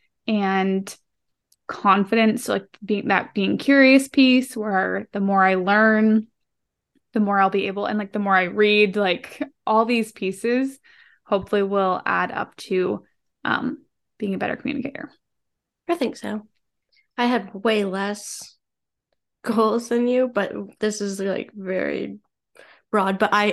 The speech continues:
Speaker 2: am going on a trip this year, and don't let
Speaker 1: You
Speaker 2: me
Speaker 1: went on
Speaker 2: kn-
Speaker 1: one last year,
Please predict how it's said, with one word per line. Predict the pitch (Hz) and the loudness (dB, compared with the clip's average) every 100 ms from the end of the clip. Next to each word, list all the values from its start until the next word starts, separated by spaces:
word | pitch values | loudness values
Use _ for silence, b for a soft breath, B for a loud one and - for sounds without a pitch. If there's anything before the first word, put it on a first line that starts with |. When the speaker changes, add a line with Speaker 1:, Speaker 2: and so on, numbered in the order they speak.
| - | 0
Speaker 2:
am | 214 202 202 | 2 2 2
going | 190 190 196 | 0 -2 -2
on | 185 | -4
a | - | -8
trip | - - - | -10 -12 -12
this | - - - | -10 -8 -8
year, | - 73 | -6 -4
and | 73 - _ | -6 -8 _
don't | - 220 202 - - _ _ _ | 0 2 2 -2 -10 _ _ _
let | - 208 - | -8 -6 -4
Speaker 1:
You | 247 | -2
Speaker 2:
me | 262 | 2
Speaker 1:
went | 285 | 2
on | |
Speaker 2:
kn- | 330 285 | 2 2
Speaker 1:
one | |
last | 233 269 - | 2 0 -4
year, | - - - | -10 -10 -14